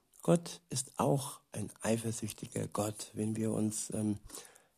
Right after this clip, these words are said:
ja, andere Götter in Gänsefüßchen machen, ob jetzt lebendig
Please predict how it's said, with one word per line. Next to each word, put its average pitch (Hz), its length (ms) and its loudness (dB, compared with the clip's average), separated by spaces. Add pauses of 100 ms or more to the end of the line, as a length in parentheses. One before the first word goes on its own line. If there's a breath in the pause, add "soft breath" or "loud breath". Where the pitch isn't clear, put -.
(100)
ja, 113 320 0
andere 110 360 2
Götter 117 360 2
in 104 140 6
Gänsefüßchen 110 760 2
machen, 110 400 0 (520 soft breath)
ob - 180 -6
jetzt - 380 -2
lebendig 117 840 0